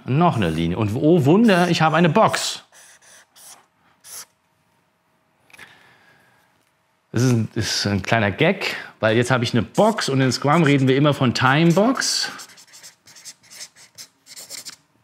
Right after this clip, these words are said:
Und die Timebox nennt sich Sprint. Und beim, in dem, im Sprint Planning eins halte ich ja die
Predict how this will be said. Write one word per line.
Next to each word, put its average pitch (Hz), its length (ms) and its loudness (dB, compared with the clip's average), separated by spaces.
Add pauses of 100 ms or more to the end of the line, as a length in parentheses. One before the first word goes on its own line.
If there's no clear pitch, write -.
(140)
Und 147 200 2
die 156 100 4
Timebox 196 640 2
nennt 151 220 0
sich - 220 -2
Sprint. 104 720 0 (2500)
Und 156 260 2
beim, 139 240 4
in 143 120 2
dem, 143 200 2
im 147 140 2
Sprint 196 320 2
Planning 156 300 0
eins 185 580 0
halte 143 260 2
ich 139 80 0
ja 131 120 2
die 110 220 0